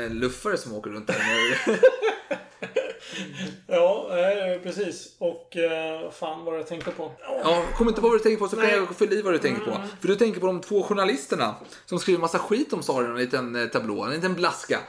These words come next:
Speaker 1: En skvallertidning, som Hänt Extra ungefär. Eller, eh, Stoppa pressarna kanske, den här Daniel Nylén-tidningen som var i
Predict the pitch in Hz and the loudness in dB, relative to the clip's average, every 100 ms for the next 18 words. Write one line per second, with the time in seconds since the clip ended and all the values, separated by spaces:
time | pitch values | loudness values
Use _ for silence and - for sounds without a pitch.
0 | - - 143 151 156 139 180 175 127 127 | -14 -8 -2 -2 -2 -8 -2 0 2 2
1 | 123 123 123 120 147 160 151 113 113 156 | 4 2 0 0 -2 -2 -2 -4 0 0
2 | 143 143 139 131 - 127 110 104 98 92 | 0 -2 -4 -6 -6 -4 -4 -6 -6 -8
3 | - 147 160 156 - 156 151 143 - - | -8 2 2 2 -2 0 0 2 0 0
4 | 202 170 180 196 139 113 117 117 117 139 | -6 -6 -6 -6 -4 -4 -4 -2 0 0
5 | 139 135 135 147 156 131 120 160 180 170 | 0 -4 -2 0 2 0 -2 -2 0 0
6 | 131 120 120 117 113 110 113 | -4 -4 -4 -2 0 0 -2